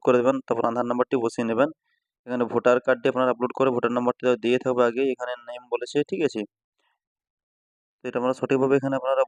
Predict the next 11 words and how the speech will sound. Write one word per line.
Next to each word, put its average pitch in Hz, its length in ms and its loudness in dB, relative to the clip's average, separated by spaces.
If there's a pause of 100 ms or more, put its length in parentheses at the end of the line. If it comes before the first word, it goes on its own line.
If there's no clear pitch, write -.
বসিয়ে 127 280 0
নেবেন, 247 200 -2 (520)
ঠিক 185 140 -6
আছে? 123 180 0
এখানে 123 240 -2
ফাদার্স 127 280 4 (100)
নেম 135 200 0
বলেছে, 131 280 2 (1040)
এখানে 127 180 0 (160)
এজ, 151 140 4 (260)
এখানে 123 180 -2